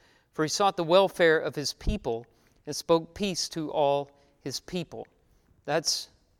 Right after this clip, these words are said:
why we relate that to the taxation being benevolent. This is not the way Haman thought the book would end. Haman thought he would be the one at the end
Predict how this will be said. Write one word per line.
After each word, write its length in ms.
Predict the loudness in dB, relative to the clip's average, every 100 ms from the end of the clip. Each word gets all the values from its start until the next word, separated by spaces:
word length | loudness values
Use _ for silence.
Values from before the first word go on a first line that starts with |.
| _
why 200 | 0 2
we 160 | 2 -2
relate 480 | -4 -4 -2 -2 0
that 320 | 0 0 -6
to 280 | -10 -8 -8 -14 _ _ _ _ _ _
the 100 | -12
taxation 800 | -6 -6 -4 -4 -4 -6 -10 -14 -18 _ _ -16 -8
being 280 | -6 -8 -12 _ _ -20 _ _ _ _ _
benevolent. 640 | 0 4 2 0 -6 -12 -20 -20 _ 0
This 240 | 2 2
is 80 | 4
not 280 | 4 4 4
the 80 |
way 340 | 6 8 6 4
Haman 400 | 2 2 0 2
thought 340 | 2 2 0
the 140 | -4 -4 -10 _ -6
book 200 | -4 -4
would 140 | -6
end. 400 | -4 -6 -10 -18 _ _ _ _ _ _ _
Haman 320 | -4 0 2 4
thought 220 | 2 4
he 180 | 2 4
would 180 | 2
be 160 | 2 0
the 120 | 0
one 360 | -2 -2 -4 -8
at 180 | -8 -6
the 180 | -6 -6
end 280 | -6 -8